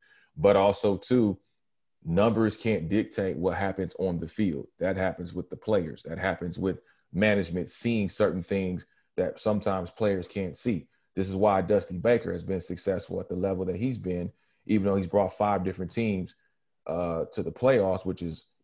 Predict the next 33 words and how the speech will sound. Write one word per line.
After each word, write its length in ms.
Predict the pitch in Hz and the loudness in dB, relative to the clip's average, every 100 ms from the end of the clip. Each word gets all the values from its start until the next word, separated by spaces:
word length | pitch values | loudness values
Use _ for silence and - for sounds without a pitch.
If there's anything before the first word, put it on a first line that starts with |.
| _ _ _ _ _ _ _ | _ _ _ _ _ _ _
never 360 | - 101 117 98 | 2 6 6 6
happened 340 | 101 117 101 87 | 2 0 0 2
ever, 420 | 123 107 80 - _ _ _ _ | 2 2 0 -10 _ _ _ _
uh, 400 | - 87 87 85 | -8 -4 -4 -4
for 260 | - 90 92 | -2 0 2
a 40 | |
manager 480 | 87 117 104 87 90 | 2 2 0 -2 -6
to 140 | - | -6
do. 320 | 85 104 90 - _ _ _ _ - | -2 0 0 -2 _ _ _ _ -6
Um, 240 | 87 90 | -2 -2
when 100 | 90 | 0
you 100 | 95 | 0
look 280 | 98 101 - | 4 4 6
at 260 | 101 95 - _ _ | 4 4 -2 _ _
what 200 | 92 98 | 0 2
the 80 | 104 | 4
Atlanta 260 | 101 101 95 | 4 2 2
Braves 520 | 92 123 120 95 - | 4 6 4 2 -4
are 160 | 67 90 | -4 -2
doing 340 | 90 95 90 | 0 0 -2
right 220 | 90 90 | -2 -2
now 240 | 85 92 85 | -2 -4 -4
with 200 | 85 - | -6 -2
Freddie 280 | 104 101 95 | 2 2 2
Freeman, 300 | 110 113 90 | 0 -2 -2
who 160 | 87 | -2
I 100 | 95 | -4
call 280 | - 101 90 | 0 0 0
a 40 | |
modern-day 520 | 85 92 90 87 92 90 | -2 -4 -4 -2 -2 -4
Chipper 360 | - 95 90 | -6 -4 -4
Jones. 480 | 87 113 90 - - _ _ _ _ - | -2 -2 -4 -10 -18 _ _ _ _ -10
Um, 540 | 87 85 85 87 78 | -4 -2 -2 -4 -8